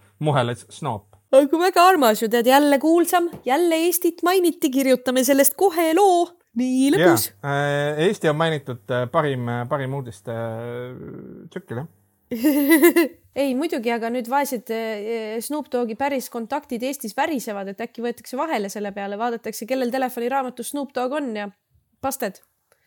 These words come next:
Speaker 1: Äh, nii, oota, ma vaatan, kas mul on ka Snoop Dogg, nii, oota, ta peaks mul olema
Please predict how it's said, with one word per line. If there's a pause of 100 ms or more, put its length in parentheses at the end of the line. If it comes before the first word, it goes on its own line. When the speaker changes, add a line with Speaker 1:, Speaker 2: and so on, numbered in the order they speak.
(920)
Speaker 1:
Äh,
nii,
oota,
ma
vaatan,
kas
mul
on
ka
Snoop
Dogg,
nii,
oota, (580)
ta
peaks
mul
olema